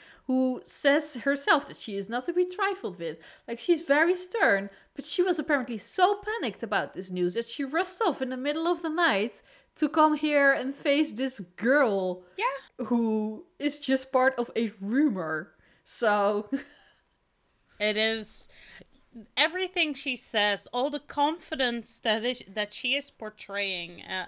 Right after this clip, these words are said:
Speaker 2: is
Speaker 1: Yeah.
Speaker 2: clearly fake.
Speaker 1: Yeah.
Speaker 2: Because otherwise, if she truly
Speaker 1: <laughs> Well,
Speaker 2: was
Speaker 1: ex-
Speaker 2: this confident,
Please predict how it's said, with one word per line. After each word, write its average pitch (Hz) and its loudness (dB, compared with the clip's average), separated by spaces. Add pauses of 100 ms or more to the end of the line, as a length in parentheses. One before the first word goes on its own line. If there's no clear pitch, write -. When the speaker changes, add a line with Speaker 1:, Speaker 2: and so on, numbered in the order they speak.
(100)
Speaker 2:
is 202 -10
Speaker 1:
Yeah. 185 -2 (300)
Speaker 2:
clearly 349 4
fake. 254 -2 (600)
Speaker 1:
Yeah. 370 -2 (380)
Speaker 2:
Because 330 2
otherwise, 285 2
if 330 -2
she 320 -8 (120)
truly 359 -4
Speaker 1:
<laughs> 247 -10
Well, 294 0
Speaker 2:
was 392 0
Speaker 1:
ex- - -10
Speaker 2:
this - -10
confident, 233 -4